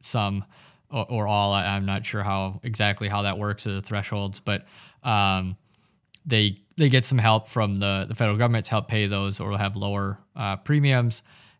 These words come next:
And the, uh, this bill extends that, 'cause that was ex-, that was going to,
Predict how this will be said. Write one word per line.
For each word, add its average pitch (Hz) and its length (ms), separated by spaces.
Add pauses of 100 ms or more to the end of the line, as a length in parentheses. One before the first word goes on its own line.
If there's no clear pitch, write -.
(120)
And 110 680 (640)
the, 107 840 (720)
uh, 110 260
this 127 220
bill 107 460 (880)
extends 117 540
that, 104 240
'cause - 100
that 113 80
was 107 140
ex-, 107 220
that 110 240
was 104 380
going 123 400
to, 107 760